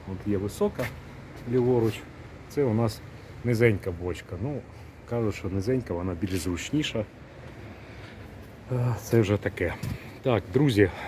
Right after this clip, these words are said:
ну, такий невеличкий огляд вам провів. Е, кому цікаво, будь ласочка, звертайтеся от за цим номером для замовлень. Також нагадую, Молдова,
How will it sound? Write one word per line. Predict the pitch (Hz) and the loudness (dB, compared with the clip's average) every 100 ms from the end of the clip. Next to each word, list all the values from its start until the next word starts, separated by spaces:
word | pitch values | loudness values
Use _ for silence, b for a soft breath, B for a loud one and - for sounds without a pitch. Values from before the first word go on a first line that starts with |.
| B B 147 | B B -2
ну, | 156 - | -2 -2
такий | 131 143 | 2 6
невеличкий | 127 135 139 131 117 127 | 8 10 10 8 4 4
огляд | 127 120 110 107 | 8 8 6 2
вам | 120 113 | 0 0
провів. | 120 131 165 170 - - - - B B B B - - - - 107 104 | 2 2 2 -2 -4 -8 -8 -8 B B B B -6 -6 -8 -6 -2 0
Е, | 101 98 - | 0 0 0
кому | 123 151 | 2 2
цікаво, | - 135 - 117 98 90 - - - - - - - - - - 101 | 2 0 6 8 8 4 -2 -12 -10 -4 -2 -2 -6 -6 -6 -4 0
будь | 113 117 | 2 6
ласочка, | 117 98 104 - 95 | 8 6 2 -4 -2
звертайтеся | 87 127 - - - - - 117 | 0 0 4 4 4 0 -2 -2
от | 117 | 0
за | 113 | 0
цим | - 107 123 | 2 2 2
номером | 165 156 147 139 - - | 2 2 2 0 -4 -2
для | 127 | 0
замовлень. | 120 131 127 123 120 120 120 B B B - | 2 4 6 6 4 2 0 B B B -6
Також | 127 123 110 113 | -2 0 0 0
нагадую, | 110 110 95 98 101 | 2 4 4 2 2
Молдова, | 131 151 175 156 | 2 2 2 4